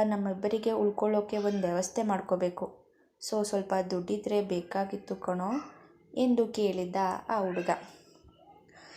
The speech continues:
ನವೀನ್ ಆ ಹುಡುಗಿಯ ಕಡೆ ಏನೋ ಒಂದು ರೀತಿಯಾಗಿ ನೋಡಿದ.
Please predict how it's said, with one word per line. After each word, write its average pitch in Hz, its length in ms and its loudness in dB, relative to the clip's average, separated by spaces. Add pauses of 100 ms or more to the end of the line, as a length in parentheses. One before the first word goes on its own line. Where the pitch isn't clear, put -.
(300)
ನವೀನ್ 254 440 6
ಆ 247 160 6
ಹುಡುಗಿಯ 247 460 4
ಕಡೆ 220 300 2
ಏನೋ 214 420 2
ಒಂದು 226 320 2
ರೀತಿಯಾಗಿ 202 640 2
ನೋಡಿದ. 208 320 4